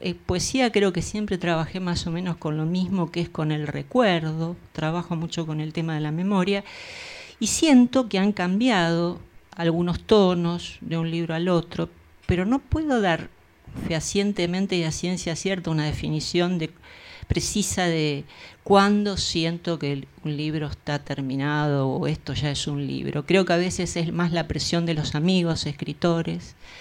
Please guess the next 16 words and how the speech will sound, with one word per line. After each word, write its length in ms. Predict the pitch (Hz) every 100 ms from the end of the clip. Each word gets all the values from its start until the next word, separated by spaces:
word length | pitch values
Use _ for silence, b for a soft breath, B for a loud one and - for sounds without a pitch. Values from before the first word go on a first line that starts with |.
| B 165
¿no? 160 | 170
que 100 | 165
tiran 360 | 156 175 170 160
una 200 | 156 151
voz 180 | 160 165
de 120 | 156
aliento, 800 | 165 175 165 160 156 156 156 156 B B B B B
o 120 | 175
también 340 | 170 170 190 196
el 140 | 170
hecho 220 | 175 190
de 60 | 175
que 60 |
uno 140 | 170 160
dice, 280 | 165 - 180
bueno, 360 | 165 156 156